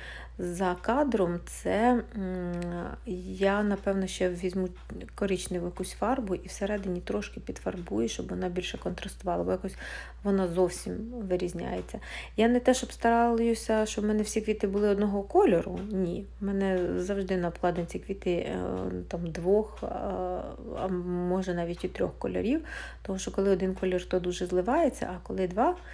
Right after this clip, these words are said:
три кольори, то вони гарно контрастують. Але от оця біла квітка, вона трошки, звичайно, а, вибивається.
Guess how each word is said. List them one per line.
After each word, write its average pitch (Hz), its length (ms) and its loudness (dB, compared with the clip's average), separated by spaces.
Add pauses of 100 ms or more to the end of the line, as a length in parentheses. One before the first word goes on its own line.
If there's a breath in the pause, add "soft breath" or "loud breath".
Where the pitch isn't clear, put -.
(220 loud breath)
три 196 160 0
кольори, 185 520 -2
то 190 100 -6
вони 214 200 4
гарно 208 260 0
контрастують. 185 720 -2
Але 220 200 4
от - 300 -4
оця 208 320 -2
біла 185 460 4 (140)
квітка, 220 400 0 (520 loud breath)
вона 190 240 0
трошки, 202 360 -4
звичайно, 190 540 0 (1200)
а, 180 320 4
вибивається. 185 800 0